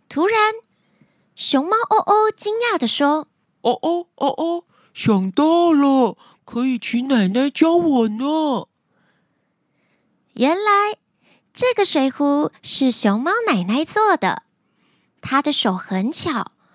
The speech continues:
Speaker 1: 会使用竹子变成杯子、茶壶、小碟子、叉子，给所有的熊猫家族使用。偶尔，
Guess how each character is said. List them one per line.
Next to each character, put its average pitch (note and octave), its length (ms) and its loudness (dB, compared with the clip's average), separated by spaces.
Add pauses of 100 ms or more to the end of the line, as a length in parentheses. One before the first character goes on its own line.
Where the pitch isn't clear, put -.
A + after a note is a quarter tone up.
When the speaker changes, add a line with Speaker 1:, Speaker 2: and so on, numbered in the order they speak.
(220)
Speaker 1:
会 C4 240 -2
使 - 220 -4
用 B3 220 2
竹 G3+ 360 -4
子 F#4 300 0 (680)
变 A#3 240 2
成 G#3+ 340 -2
杯 F4 200 0 (180)
子、 A#3+ 300 -4 (480)
茶 G3 400 -2
壶、 D#4+ 420 -2 (320)
小 F#3+ 320 -4
碟 G3+ 420 -2
子、 E4+ 320 -2 (400)
叉 - 200 -4 (200)
子， - 340 -6 (840)
给 G3+ 120 -2
所 F#3+ 400 -2
有 G#4+ 220 0
的 D#4+ 240 2
熊 G#3+ 260 -2
猫 B3 220 0
家 D#4 240 -2
族 C4 260 -6
使 - 300 -6
用。 D4 400 0 (840)
偶 E4+ 160 4 (200)
尔， D4+ 220 0